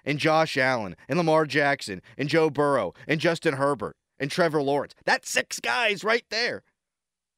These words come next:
that are all better than Kenny Pickett. And so you need to construct the perfect roster. And what we saw last night was the perfect roster still ain't good enough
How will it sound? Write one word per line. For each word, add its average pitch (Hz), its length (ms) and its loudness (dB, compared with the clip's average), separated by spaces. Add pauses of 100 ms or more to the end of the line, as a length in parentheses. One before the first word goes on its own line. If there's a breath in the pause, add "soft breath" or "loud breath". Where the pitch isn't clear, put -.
(100)
that 165 120 -2
are 202 100 4
all 240 160 4
better 208 320 2
than 202 160 -2
Kenny 208 200 -2
Pickett. 233 320 0 (840)
And 180 100 -4
so 220 80 2
you 214 140 -2
need 226 180 -2
to 226 60 -6
construct 214 400 -2
the 185 60 -4
perfect 175 340 -2
roster. 196 480 -2 (180 loud breath)
And 180 120 -2
what 208 120 -2
we 233 120 -4
saw 233 280 0
last 226 320 0
night 220 300 -2
was 202 320 -2 (240 soft breath)
the 233 160 0
perfect 254 480 -2
roster 240 640 -2 (1400)
still 311 600 0 (540)
ain't 233 260 -2
good 214 200 2
enough 143 340 -4